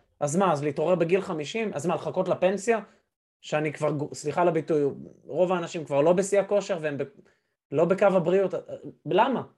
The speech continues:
למה? אני עכשיו, כאילו, לפני רגע השתחררתי מהצבא, אני בן שלושים ותשע בסופה שקרוב, ואני אומר, "בואנה,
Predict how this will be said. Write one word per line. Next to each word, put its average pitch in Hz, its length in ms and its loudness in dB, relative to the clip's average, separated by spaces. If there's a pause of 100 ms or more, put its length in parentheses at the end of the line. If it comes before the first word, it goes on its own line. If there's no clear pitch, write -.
(380)
למה? 254 320 2 (420)
אני 175 160 0
עכשיו, 247 280 2
כאילו, 254 300 -2 (140)
לפני 180 260 -2
רגע 240 160 4
השתחררתי 254 460 0
מהצבא, 190 500 -2 (360)
אני 160 360 0
בן 185 220 2
שלושים 196 320 -4
ותשע 208 360 -2
בסופה 202 420 -4
שקרוב, 208 400 -4
ואני 170 140 -4
אומר, 185 120 -2
"בואנה, 220 280 -2